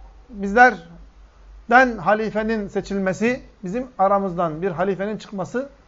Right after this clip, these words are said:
daha doğru olur." dediler. Muhacirler ise, "Hayır. Allah Resulü Aleyhisselatü Vesselam'a ilk destek olan kimseler,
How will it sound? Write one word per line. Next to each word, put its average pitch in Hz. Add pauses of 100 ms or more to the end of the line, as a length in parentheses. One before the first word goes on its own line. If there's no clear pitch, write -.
(340)
daha 233
doğru 190
olur." 139
dediler. 127 (1900)
Muhacirler 254
ise, 254 (380)
"Hayır. 214 (1080)
Allah 254
Resulü 240
Aleyhisselatü 226
Vesselam'a 220 (380)
ilk 233
destek 220
olan 208
kimseler, 180